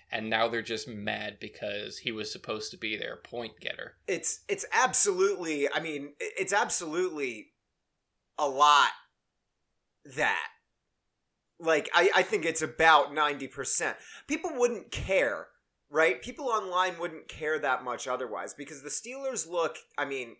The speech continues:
Speaker 2: flawed, but okay. James Conner's doing okay in his stead.
Speaker 1: Their offense looks
Speaker 2: I mean,
Speaker 1: great, and their defense looks like crap. It's,
Speaker 2: it, it's,
Speaker 1: it's, it's the Steelers.
Speaker 2: it's
Speaker 1: They're always
Speaker 2: business
Speaker 1: really
Speaker 2: as,
Speaker 1: good on
Speaker 2: as
Speaker 1: one
Speaker 2: usual.
Speaker 1: side of the ball and really crap on the other.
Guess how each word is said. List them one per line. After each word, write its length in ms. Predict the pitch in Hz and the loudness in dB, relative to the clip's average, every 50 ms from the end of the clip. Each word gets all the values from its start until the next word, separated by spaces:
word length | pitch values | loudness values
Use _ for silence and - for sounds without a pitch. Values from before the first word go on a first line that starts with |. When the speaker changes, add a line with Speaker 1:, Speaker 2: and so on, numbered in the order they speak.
| _ _ _ _ _ _ _ _ _ _ | _ _ _ _ _ _ _ _ _ _
Speaker 2:
flawed, 680 | - - - 156 175 180 185 190 185 185 190 190 - - | -16 -14 -12 -4 2 4 6 8 8 8 6 6 4 0
but 180 | 180 175 - | -2 -2 0
okay. 720 | 156 170 180 - - - - 139 123 117 110 110 117 127 | 0 -2 -2 -2 -6 -6 -2 0 0 2 2 0 -2 -4
James 400 | 127 - 147 165 180 202 202 - | -6 -4 -4 -2 -2 -2 -4 -6
Conner's 540 | - - 165 147 147 147 147 147 139 123 - | -6 -6 -8 -4 -4 -2 -2 -4 -4 -6 -6
doing 380 | - 143 135 131 131 131 127 131 - | -6 -8 -8 -8 -10 -10 -12 -10 -8
okay 760 | - 127 123 123 - - 127 113 110 110 107 107 110 117 - | -6 -6 -6 -6 -10 -10 -8 -8 -6 -6 -6 -6 -8 -8 -10
in 140 | - 117 117 | -12 -14 -16
his 180 | 113 104 101 - | -10 -6 -2 -2
stead. 340 | - - - - 117 101 92 | -2 -2 -4 -6 -8 0 4
Speaker 1:
Their 120 | 170 180 | 6 10
offense 460 | 170 185 196 - - 220 226 214 - 220 | 10 10 10 10 8 6 6 6 6 4
looks 160 | 220 - - | 4 4 2
Speaker 2:
I 40 | - | 2
mean, 60 | - | 6
Speaker 1:
great, 240 | 165 156 165 165 156 | 8 8 8 8 6
and 100 | 151 147 | 4 2
their 80 | 147 | 0
defense 440 | 147 151 151 156 - 165 147 147 - | -2 -2 -4 -2 -2 -2 -4 -2 -4
looks 180 | 151 147 - - | -6 -6 -2 -2
like 160 | 135 131 - | -2 -2 2
crap. 340 | - 160 127 104 104 - - | 4 4 4 4 4 -2 -4
It's, 400 | - 139 127 - - - - - - | -4 -4 -4 -4 -8 -10 -12 -12 -12
Speaker 2:
it, 260 | - - - _ - - - - - | -16 -20 -20 _ -20 -16 -14 -6 0
it's, 200 | - 170 170 - | 0 0 0 2
Speaker 1:
it's, 220 | 202 208 220 214 214 | 4 4 4 4 4
it's 160 | 220 202 - | 0 -2 2
the 80 | 226 214 | 4 4
Steelers. 180 | 196 156 131 | 6 6 6
Speaker 2:
it's 100 | 123 - | 4 6
Speaker 1:
They're 120 | 185 180 185 | 8 8 8
always 180 | 196 208 196 180 | 10 8 6 4
Speaker 2:
business 120 | 160 170 | 4 4
Speaker 1:
really 160 | 196 190 190 | 4 4 4
Speaker 2:
as, 60 | 180 | 4
Speaker 1:
good 140 | 190 190 180 | 4 4 6
on 80 | 165 147 | 6 6
Speaker 2:
as 80 | - | 6
Speaker 1:
one 120 | 135 143 156 | 4 2 0
Speaker 2:
usual. 180 | - - 180 | 2 2 2
Speaker 1:
side 80 | 175 175 | 4 4
of 40 | 175 | 2
the 60 | 175 | 2
ball 320 | - 170 175 180 185 185 | 4 4 6 6 6 4
and 200 | 160 151 147 143 | 2 2 -2 0
really 220 | 139 156 156 156 151 | -2 -2 -2 -2 -4
crap 380 | 156 - - 147 139 139 - | -4 2 2 2 2 2 0
on 80 | 143 131 | -4 -6
the 160 | 127 120 120 | -2 -2 -2
other. 260 | 120 107 - 98 - | -2 -2 -4 -10 -12